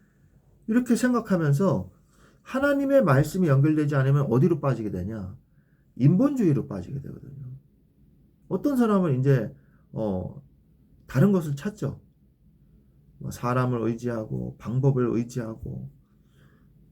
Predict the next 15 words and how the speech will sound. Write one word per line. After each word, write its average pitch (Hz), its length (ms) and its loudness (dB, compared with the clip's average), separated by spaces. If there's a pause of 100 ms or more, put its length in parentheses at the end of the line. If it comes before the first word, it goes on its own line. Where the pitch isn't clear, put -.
(160)
뭐 - 180 -14
또는 156 380 -2 (240)
불신자는요, 135 840 2
귀신을 131 460 2
의지하고 95 680 -4 (540)
이러거든요. 101 720 -2 (1500)
그러면요, 180 640 2 (680)
더 220 340 4
어려움에 135 420 2
빠지게 131 320 -4
됩니다. 92 480 -10 (100)
문제가 117 360 -2
해결되는 135 460 0
것이 92 180 -10
아니라. 92 200 -14